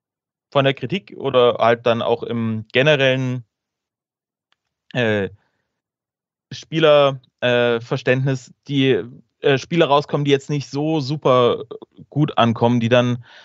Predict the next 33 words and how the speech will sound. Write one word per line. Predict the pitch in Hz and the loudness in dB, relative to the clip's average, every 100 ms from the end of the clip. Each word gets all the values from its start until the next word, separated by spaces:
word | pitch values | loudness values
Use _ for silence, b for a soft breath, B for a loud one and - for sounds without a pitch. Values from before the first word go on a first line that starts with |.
| b b b | b b b
wenn | 120 170 | 0 2
das | 170 - | 2 0
so | 135 | -6
sieben | 110 165 214 180 175 165 139 | -6 -4 -2 -2 -2 -2 -4
oder | - 131 120 | -2 0 0
halt | 135 127 | -2 -2
sechs | 151 156 - | -2 -2 -2
oder | 127 135 | 0 2
auch | 123 160 | 2 -2
mal | 147 | -4
eine | 135 | -2
fünf | - 185 - - _ | 0 -2 -2 -20 _
von | - 123 | -2 -2
zehn, | - 123 123 117 101 104 | -2 0 0 0 -2 -4
wenn | 113 | -2
wir | 117 117 | 2 4
jetzt | 113 113 | 4 2
so | 117 | -4
in | 113 | -4
diesen | 110 113 107 95 - | -2 0 0 -2 -4
Zehner-Wertungen | - 131 120 113 123 113 98 | 0 4 4 2 0 -6 -8
sprechen, | - 110 117 104 107 b b b b b - | -8 -6 -6 -8 -12 b b b b b -2
ist, | 143 - - - | -2 -2 -6 0
dann | 123 123 | 2 2
sind | 156 | 2
das | 180 143 | 2 2
ja | 147 143 139 104 - - _ _ _ _ _ _ _ _ _ _ _ - | 2 4 2 0 -4 -16 _ _ _ _ _ _ _ _ _ _ _ -20
Spiele, | - - 135 143 143 | -18 -6 -2 2 2
die | 123 127 139 131 123 - | 0 -4 0 0 -2 -6
zumindest | - 139 147 - | -6 -4 -4 -4
noch | 127 | -4
ihre, | 92 123 123 120 110 - - - | -2 2 2 4 2 -2 -14 -10
noch, | 110 123 | 0 0